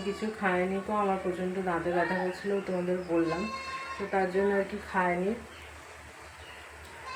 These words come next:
তো চলো এখন থাকতে আজকের ভিডিওটা স্টার্ট করছি, আশা করছি তোমাদের আজকের ভিডিওটা ভালো লাগবে।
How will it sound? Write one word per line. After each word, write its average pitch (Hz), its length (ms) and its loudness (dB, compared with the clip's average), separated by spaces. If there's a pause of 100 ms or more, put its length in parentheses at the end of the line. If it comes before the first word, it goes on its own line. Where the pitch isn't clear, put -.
(180)
তো 240 100 2 (100)
চলো 226 220 10
এখন 226 260 8
থাকতে 220 260 4
আজকের 226 300 6
ভিডিওটা 208 440 4
স্টার্ট 202 320 4
করছি, 214 220 2
আশা 214 180 2
করছি 208 200 0 (100)
তোমাদের 202 340 4
আজকের 214 320 0
ভিডিওটা 180 380 4 (140)
ভালো 151 220 2
লাগবে। 147 320 -4